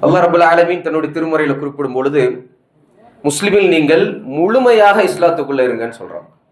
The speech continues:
நமக்கெல்லாம் தெரியும், நம்மள பல முஸ்லிம்கள் அடிப்படையான தொழுகை கூட இல்லாம இருக்கிறோம்.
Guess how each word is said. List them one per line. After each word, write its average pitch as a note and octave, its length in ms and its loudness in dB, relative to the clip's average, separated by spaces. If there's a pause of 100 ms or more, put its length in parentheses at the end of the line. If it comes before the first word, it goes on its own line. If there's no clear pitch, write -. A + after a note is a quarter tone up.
(800)
நமக்கெல்லாம் E3+ 420 2
தெரியும், F#3 560 0 (880)
நம்மள F#3+ 500 2
பல A#3+ 320 2
முஸ்லிம்கள் A3 840 -2 (800)
அடிப்படையான A3 960 2
தொழுகை A3 500 0
கூட G#3 180 2
இல்லாம E3 240 0
இருக்கிறோம். G#2 420 -6